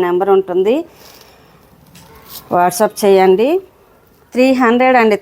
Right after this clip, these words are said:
తగ్గించాము, అంటే అమ్మాం కదా చాలా శారీస్ అని ఉన్న శారీస్ ఆఫర్లో పెట్టానండి. ఇది, ఇది బ్లౌజు, ఇదిగో ఆపోజిట్ వచ్చింది. మంచి కలర్ కాంబినేషన్ చూడండి. మామూలుగా ఇప్పుడు సేమ్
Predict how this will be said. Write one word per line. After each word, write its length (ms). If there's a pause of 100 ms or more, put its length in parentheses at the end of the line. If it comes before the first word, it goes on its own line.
తగ్గించాము, 580 (720)
అంటే 220 (100)
అమ్మాం 360
కదా 160 (120)
చాలా 320
శారీస్ 420 (200)
అని 140 (140)
ఉన్న 140 (120)
శారీస్ 320 (120)
ఆఫర్లో 360
పెట్టానండి. 560 (140)
ఇది, 140 (380)
ఇది 180
బ్లౌజు, 420 (960)
ఇదిగో 240 (500)
ఆపోజిట్ 480
వచ్చింది. 340 (140)
మంచి 320
కలర్ 360
కాంబినేషన్ 540
చూడండి. 400 (1500)
మామూలుగా 380
ఇప్పుడు 260
సేమ్ 260